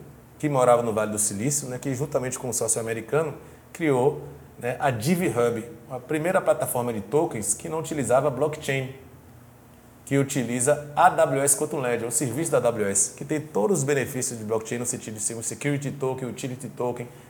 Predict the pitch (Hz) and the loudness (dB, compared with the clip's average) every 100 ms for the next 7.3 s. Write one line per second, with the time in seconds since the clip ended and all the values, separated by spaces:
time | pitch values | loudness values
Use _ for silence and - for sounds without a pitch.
0 | - 110 104 - 120 113 117 104 110 - | -6 -4 -4 -2 -2 0 -2 -2 -2 -2
1 | 107 104 - 101 - 95 - - - - | -4 -6 -6 -6 -6 -8 -12 -20 -18 -4
2 | 110 - 113 110 113 - 120 104 110 107 | -4 -2 -4 -4 -4 -4 -2 2 2 2
3 | 113 110 104 - - 156 165 110 165 - | 0 -2 -2 -6 -8 0 2 4 4 2
4 | - - 110 - 175 185 147 151 - 135 | -6 -4 -4 -2 -2 -2 -4 -6 -8 -8
5 | 110 107 120 110 127 127 113 113 117 110 | -6 -6 -4 -4 -4 -2 2 2 2 0
6 | - - 107 - 101 107 104 101 - 101 | -4 -2 -4 -4 -6 -4 -6 -6 -6 -4
7 | 104 147 151 | 4 4 4